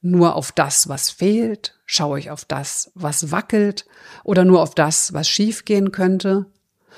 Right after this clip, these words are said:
Oder schaue ich auch auf das, was trägt? Auf Menschen, die da sind, auf Fähigkeiten, Ressourcen, die ich habe, auf Erfahrungen, die mir zeigen, hey,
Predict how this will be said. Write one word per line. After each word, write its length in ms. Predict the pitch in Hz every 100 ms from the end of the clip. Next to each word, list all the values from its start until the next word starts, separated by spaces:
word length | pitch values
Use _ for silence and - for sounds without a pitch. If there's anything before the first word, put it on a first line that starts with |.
| -
Oder 320 | 233 285 302
schaue 260 | 269 240 240
ich 120 | 226
auch 120 | 220 208
auf 140 | 208
das, 400 | 185 196 - 202
was 380 | 185 190 - - -
trägt? 760 | - 214 233 170 - - - _ _ -
Auf 240 | 131 -
Menschen, 600 | 170 202 185 185 175 175
die 140 | 185 165
da 300 | 196 220 180
sind, 400 | 160 143 156 -
auf 140 | 185
Fähigkeiten, 920 | 269 302 220 - 175 156 151 156 143
Ressourcen, 760 | - 185 - 247 262 - 160 160
die 180 | 185 185
ich 180 | -
habe, 400 | 196 190 170 151 - - - -
auf 200 | 196 -
Erfahrungen, 840 | 190 - 214 220 190 180 175 170
die 120 | 170
mir 180 | 160 156
zeigen, 560 | - 160 160 156 143 - _
hey, 320 | - 185 131